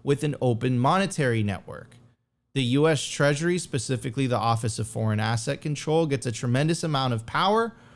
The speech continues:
from being able to weaponize the U S dollar to go after their political opponents. What happens if their political opponents start opting out and start saying, "I don't wanna participate in using the U S dollar.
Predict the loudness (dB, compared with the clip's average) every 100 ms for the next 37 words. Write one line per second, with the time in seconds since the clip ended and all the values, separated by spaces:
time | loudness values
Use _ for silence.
0 | -20 -2 0 2 2 2 2 0 2 0
1 | 0 -2 0 2 0 0 0 2 2 0
2 | -2 0 2 2 0 0 2 4 4 2
3 | -2 2 2 2 0 -2 -2 -2 -4 -4
4 | -4 -2 -2 2 2 2 -2 -6 -18 -20
5 | _ _ _ _ _ _ _ _ 0 4
6 | 2 2 2 2 2 2 0 2 4 4
7 | 2 0 2 2 2 0 -2 0 0 0
8 | -2 -2 -2 0 2 2 2 0 -2 0
9 | 0 0 0 -2 0 2 2 2 2 2
10 | -2 0 -2 -2 -2 0 2 2 0 0
11 | 0 2 2 2 0 -2 0 2 0